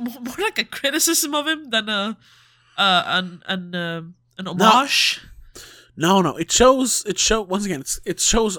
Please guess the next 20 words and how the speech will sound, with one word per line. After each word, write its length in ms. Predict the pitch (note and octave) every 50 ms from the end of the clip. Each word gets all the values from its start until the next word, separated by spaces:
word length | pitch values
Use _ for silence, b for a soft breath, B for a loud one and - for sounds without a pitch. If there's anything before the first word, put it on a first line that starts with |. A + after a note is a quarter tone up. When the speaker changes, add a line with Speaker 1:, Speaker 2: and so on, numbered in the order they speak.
| - -
Speaker 2:
all 300 | F3+ G#3 A3+ A3+ A3 G#3
the 100 | G3 F#3
complexities 1040 | - - - F#3+ F#3+ F#3 - - F#3 F#3 - - - E3 D#3+ C#3+ C3 B2 - -
of 160 | - - C3+ C3+
a 60 | C3
person. 520 | - - C3+ A#2 A2+ - - - - G2 b b b b b b
He's 160 | - E3 -
not 240 | A3 A#3+ B3 - - _ -
all 200 | E3+ F#3+ G3 F#3+
good 80 | F3 F#3
Speaker 1:
Sure. 180 | F3+ F#3 F#3
Speaker 2:
and 80 | F#3+ F3
he's 120 | F3 D#3+
not 160 | F3+ G3 F#3 F#3+
all 180 | F3+ F#3 F3 D#3+
bad. 400 | D3 D3+ C#3+ C#3+ C#3 C3+ C3 C3
You 60 | C3
know, 140 | C3 B2 C3
he's 220 | D#3 D#3+ D#3 -
a, 140 | D#3+ C#3